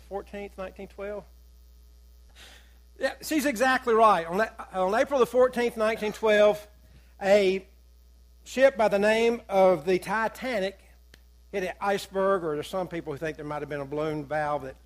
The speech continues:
caused the whole problem. We don't know for sure 'cause it sunk. But anyway, and fifteen hundred people died. Now, they didn't die because the ship was not a good ship.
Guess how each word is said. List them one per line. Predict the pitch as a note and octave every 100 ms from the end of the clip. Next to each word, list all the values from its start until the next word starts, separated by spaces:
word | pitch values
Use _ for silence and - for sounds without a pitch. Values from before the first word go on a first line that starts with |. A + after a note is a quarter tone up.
| -
caused | D3+ C3
the | B2+
whole | C3
problem. | C#3 C3 C3
We | B2+
don't | D3 C#3+
know | C#3+
for | -
sure | C3
'cause | G3 E3 C#3
it |
sunk. | - A#3+ C#3 - - - - - -
But | A3+
anyway, | D4+ C4 F#3 D#3+ F3 - - - - - - - - -
and | F#3+ G#3 G3+ G3+
fifteen | E4+ - E4
hundred | C#4 C#4+ -
people | C4+ - E3+
died. | F#3+ E3 B2 - - - - - - - - - - - - -
Now, | A3+ A3+ A#3
they | A#3+
didn't | B3+ G#4+ G#4 A3+
die | G#3 F3+ F#3 A#3+ - - - - - - - - - -
because | G#3 A#3+ A#3 A#3 G#3+ - - - - - -
the | G3+
ship | - D4 C#4 -
was | G#3+ F#3+
not | A#3+
a | G#3
good | G3 G3+
ship. | - A#3 E3